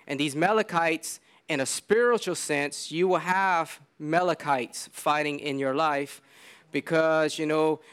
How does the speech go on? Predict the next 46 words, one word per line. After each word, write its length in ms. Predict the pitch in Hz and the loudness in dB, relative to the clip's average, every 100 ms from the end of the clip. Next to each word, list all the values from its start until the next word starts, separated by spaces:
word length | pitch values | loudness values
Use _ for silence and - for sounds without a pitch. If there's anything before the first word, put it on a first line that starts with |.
| - | -4
when 140 | 139 | -2
you're 100 | 135 | -2
doing 280 | 135 220 214 | 2 2 4
the 80 | 196 | 2
work 280 | 180 170 151 | 2 2 0
of 180 | 127 | -2
God, 500 | 135 180 175 139 135 139 - _ _ | 2 2 4 2 0 -2 -10 _ _
you 80 | 139 | -4
know, 100 | 147 | -2
you 220 | 147 185 | 0 -2
cannot 340 | 196 202 202 196 | 0 0 2 0
expect 580 | - - - 185 165 | -2 -4 0 2 2
the 100 | 147 | -2
devil 420 | 143 160 175 151 151 | 0 2 2 2 2
or 200 | 147 143 | 2 2
his 200 | 143 139 | 2 0
minions 760 | 165 180 160 147 143 - - - | 2 2 2 -2 -4 -8 -10 -4
just 180 | 151 | -4
to 80 | - | -4
sit 300 | - 180 151 | -4 -2 0
back 440 | 151 151 147 - - - _ - | 0 0 0 -4 -12 -20 _ -2
and 300 | 151 151 147 | 0 2 2
like, 180 | 139 - | 0 2
"Oh, 120 | 196 | 0
wow, 420 | 180 185 170 147 | 2 2 4 2
there, 320 | 139 151 147 | 2 0 0
you 220 | 127 147 | -2 -4
know, 240 | 147 143 143 | 0 0 0
there 120 | 160 | 0
be 120 | 165 | -2
some 200 | 180 170 | -4 0
nice 300 | 170 196 190 | 0 0 0
little 180 | 190 175 | 0 0
Christians 540 | - 196 185 165 151 | 0 -2 -2 -4 -8
today. 240 | - 143 135 | -6 -2 0
They 120 | 147 | 0
want 220 | 175 202 | 2 0
a 60 | 151 | 0
soul 320 | - 214 202 | 0 0 2
to 80 | 196 | 0
Christ. 380 | - 190 151 147 | -2 -2 0 -2
Oh, 80 | |
how 240 | 135 170 180 | -2 -2 -2
sweet 320 | - 208 175 | -4 -10 -4
to 100 | 147 | -4
be." 340 | 131 123 120 | -2 0 0